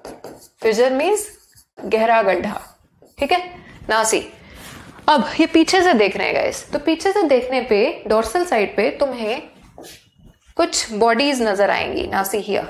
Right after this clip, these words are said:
ये, ये body नजर आ रही है, ये oval bodies हैं, ठीक है। ये जो मैं purple में mark कर रही हूँ,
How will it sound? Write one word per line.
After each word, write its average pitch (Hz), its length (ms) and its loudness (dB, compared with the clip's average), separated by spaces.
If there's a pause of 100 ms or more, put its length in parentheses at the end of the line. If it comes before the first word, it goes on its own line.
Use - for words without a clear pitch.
(420)
ये, 214 560 -4
ये 233 220 -2
body 254 260 2
नजर 277 300 0
आ 269 80 4
रही 285 140 -2
है, 359 140 -8 (1400)
ये 226 120 0
oval 220 300 2
bodies - 400 -2
हैं, - 160 -10 (280)
ठीक - 140 -2
है। 320 160 -4 (680)
ये 214 80 0
जो 214 100 -4
मैं 214 180 -6
purple 220 320 0
में 262 100 -4
mark 254 280 -2
कर 262 100 0
रही 262 140 -6
हूँ, 339 100 -6